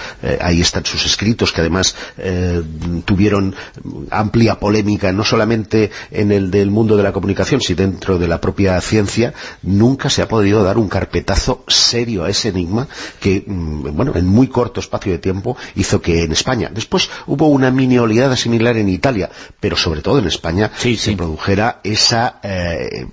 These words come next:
Speaker 1: lo que en principio parecían bromas y que después se fue hinchando, hinchando, hinchando, y vivimos una auténtica oleada de caídas de hielos que, vamos, era solamente para sacar por la ventana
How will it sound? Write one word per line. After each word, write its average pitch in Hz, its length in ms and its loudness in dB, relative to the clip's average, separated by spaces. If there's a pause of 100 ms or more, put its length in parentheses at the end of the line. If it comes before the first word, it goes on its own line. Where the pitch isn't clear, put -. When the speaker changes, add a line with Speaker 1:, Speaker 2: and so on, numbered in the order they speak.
(420)
Speaker 1:
lo 82 160 -4
que 78 80 -4
en 80 60 -6
principio 92 420 2
parecían 104 420 0
bromas 135 440 0 (220)
y 85 80 -10
que 82 140 -6
después 78 480 0 (140)
se - 160 -4
fue 85 220 2
hinchando, 110 480 0
hinchando, 90 360 0
hinchando, 123 300 2
y 175 40 -2
vivimos 113 440 2
una 123 120 2
auténtica 123 440 0
oleada 127 420 2 (340)
de 95 200 0
caídas 101 420 0
de 95 100 0
hielos 110 400 0 (160)
que, 80 100 -4
vamos, 85 300 0
era 85 340 -2
solamente 98 460 2
para 82 160 -2
sacar - 280 -4
por 98 160 -2
la 98 60 2
ventana 98 480 0